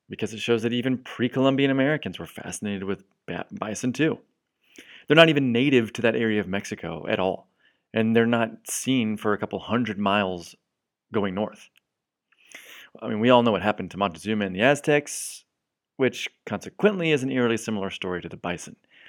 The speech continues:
even down to the mixing of D N A with European invaders. The possible first sighting of bison by non-native Europeans in what is the United States, though, would have been by Alvar Nunez Cabeza de Vaca, when he was shipwrecked in the Gulf and walked through what is now Texas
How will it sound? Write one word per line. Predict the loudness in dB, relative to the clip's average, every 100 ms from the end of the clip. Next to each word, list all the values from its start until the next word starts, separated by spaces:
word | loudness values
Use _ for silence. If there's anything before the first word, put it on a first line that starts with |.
| -20 _ _
even | -4 0
down | 4 4
to | 2
the | -2
mixing | -4 -4 -4 -6 -8
of | -12 -12
D | -6 -4
N | -4
A |
with | -4 -6
European | -4 -4 -6 -10
invaders. | -6 -4 -4 -6 -18 -20 _ _ _ -20 _ _
The | 0
possible | 4 4 4
first | 0 2 4
sighting | 6 4
of | 4
bison | 4 4 2
by | -2
non-native | 0 0 0 -2
Europeans | -2 -2 -2 -6 -6
in | -8
what | -6
is | -8 -8
the | -12
United | -10 -10 -12
States, | -12 0 2 2
though, | 2 2 2 -2 -6
would | -6
have | -4 -2
been | -2 -2
by | -6 -10 -8 0
Alvar | 2 4 2 2
Nunez | 2 0 0 0 -2
Cabeza | -6 -8 -4 -4 -4
de | -6
Vaca, | -8 -12 -16 -20 _ -20 -12
when | -6
he | -6
was | -2
shipwrecked | -2 -2 -4 -2
in |
the | -2
Gulf | 2 2 0 -8 _ _ _ _ -4
and | 2
walked | 2 0
through | -6 -4
what | -4
is | -4
now | 0 0 0
Texas | -2 -4 -6 -12 -14